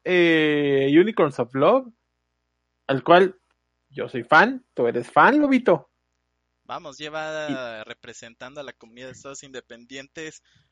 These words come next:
Speaker 2: cuatro años consecutivos, más o
Speaker 1: Somos
Speaker 2: menos.
Speaker 1: fans de Unicorns of Love, o sea, hemos hecho entrevistas con, con, con los muchachos, sabemos algunas de las particularidades, somos fans, y aún así, tengo que reconocerte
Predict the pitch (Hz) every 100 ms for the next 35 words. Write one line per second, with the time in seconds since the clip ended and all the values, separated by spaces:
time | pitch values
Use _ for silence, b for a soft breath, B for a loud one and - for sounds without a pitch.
0 | _ _ _ _ _ _ _ - 160 -
1 | - 220 220 226 240 254 254 302 262 262
2 | 262 254 277 285 311 - _ 240 226 196
3 | 254 175 196 277 294 240 247 294 302 247
4 | 240 294 - 277 247 226 240 294 302 190
5 | - 185 214 - B - 190 277 285 262
6 | 302 277 202 180 233 294 254 202 - 165
7 | 151 143 143 135 - 147 143 139 143 139
8 | 175 240 254 240 - B B - 156 170
9 | 208 285 262 196 185 233 254 185 - 147
10 | 143 143 143 135 147 196 254 - 294 330
11 | 311 - 254 320 330 - B B 151 131
12 | 196 339 349 - 220 202 - b - 262
13 | 330 - 320 311 240 196 208 196 196 135